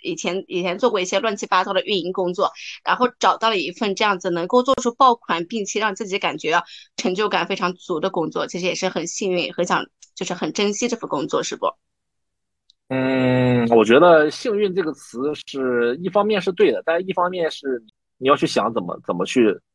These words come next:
Speaker 2: 找到一份合作，合适的工作。就幸运肯定是幸运的，因为你最终还是找到了，但也有很多人还没找到呢，
Speaker 1: 对。
Speaker 2: 对吧？
Speaker 1: 嗯。
Speaker 2: 啊，但你要去做这个努力嘛，就是我之前换这么多份工作，就是也和这个有，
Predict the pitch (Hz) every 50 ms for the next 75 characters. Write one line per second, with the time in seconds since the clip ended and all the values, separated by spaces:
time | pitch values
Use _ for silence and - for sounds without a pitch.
0 | _ - 123 87 95 117 131 123 110 110 101 92 - - 92 90 95 78 - -
1 | - 95 95 - - 78 76 64 65 71 80 - - - _ _ _ _ _ _
2 | _ _ _ _ _ _ - - 147 - - 330 240 240 233 202 - 117 123 160
3 | - 196 175 - 226 160 123 110 104 92 73 73 123 160 175 180 131 131 - 208
4 | 202 175 214 208 202 170 - - 135 - 208 170 - 196 - - 110 107 82 -
5 | _ _ _ _ _ - 170 151 143 190 254 269 - 220 226 262 277 277 - 254
6 | 254 226 247 269 226 170 117 113 120 113 107 90 90 107 113 107 - 370 349 -
7 | - - - - - - - - 233 208 190 175 160 147 143 127 120 123 - _
8 | _ _ - 285 262 202 160 160 202 240 226 - 269 247 208 262 247 220 202 240
9 | 226 226 185 135 117 107 123 175 196 151 117 - - - - 208 196 - 214 196
10 | 180 - _ _ _ - 135 139 139 143 147 143 _ _ _ _ - - 233 202
11 | 202 190 - 226 202 208 196 196 185 208 196 185 156 165 - 208 175 170 180 180
12 | 175 180 131 123 117 - 160 - - 131 117 98 - _ _ _ _ - 110 -
13 | - 143 175 170 143 113